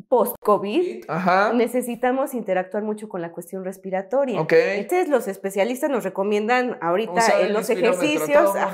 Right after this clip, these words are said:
Speaker 1: ajá,
Speaker 2: ok.
Speaker 1: respiratorios, pero realmente no nos dicen cómo aplicarlos, ¿no?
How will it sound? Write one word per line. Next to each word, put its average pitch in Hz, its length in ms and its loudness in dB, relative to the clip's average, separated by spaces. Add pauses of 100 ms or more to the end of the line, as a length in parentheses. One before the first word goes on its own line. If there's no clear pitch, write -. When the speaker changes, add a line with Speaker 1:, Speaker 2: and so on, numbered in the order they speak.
Speaker 1:
ajá, 208 200 4
Speaker 2:
ok. 233 80 -4
Speaker 1:
respiratorios, 220 680 2
pero 202 260 0
realmente 262 440 2
no 247 100 0
nos 247 180 0
dicen 233 280 -6
cómo 214 260 0
aplicarlos, 202 640 0
¿no? 208 240 -6